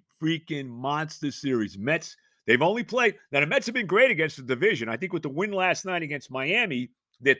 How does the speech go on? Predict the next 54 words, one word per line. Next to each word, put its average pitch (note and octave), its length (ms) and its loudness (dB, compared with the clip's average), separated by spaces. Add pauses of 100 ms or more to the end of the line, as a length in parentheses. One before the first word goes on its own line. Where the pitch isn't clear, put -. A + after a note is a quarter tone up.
twenty-four A3 720 -2
and D3+ 120 -6 (100)
eight G3 420 -2 (360)
against D#3+ 400 -2
the C#3 200 -6
National D3+ 400 -4
League A#2 180 0
East, F3+ 320 -6 (560)
which C3 220 -4
is, A#2+ 340 -2 (360)
you C3 100 2
know, C#3+ 120 6
terrific. D3 460 0
But C#3 140 -6
they've C3+ 140 0
only A3 260 2
played G#3+ 300 0
the D#3+ 60 -4
Braves A#2+ 380 0
four F#3+ 240 0
times, D#3+ 360 -4
and B2+ 100 -10
they A#2+ 80 -6
split F3 300 -6
a D3+ 40 -2
four-game D3+ 480 -4
series E3 380 -4
at G#2+ 80 -16
Citi C3+ 360 -8
earlier C#3 300 -4
in B2 60 -10
the A#2+ 60 -12
year. C3+ 400 -4 (360)
So C3+ 140 0
they're B2 120 6
two F#3+ 260 -2
and D3 100 -6
two E3 220 0
in B2 60 -6
the A2+ 60 -10
games B2+ 280 -6
against B2+ 200 -6
the B2 60 -10
Braves, B2+ 320 0
and B2+ 80 -10
they A#2 40 -8
got A2+ 140 -4
a G#2+ 40 -6
lot C3 240 0
of D#3 100 -4
games F3+ 300 -2
left F#3+ 240 2
against B2 340 -4
them. B2 200 -6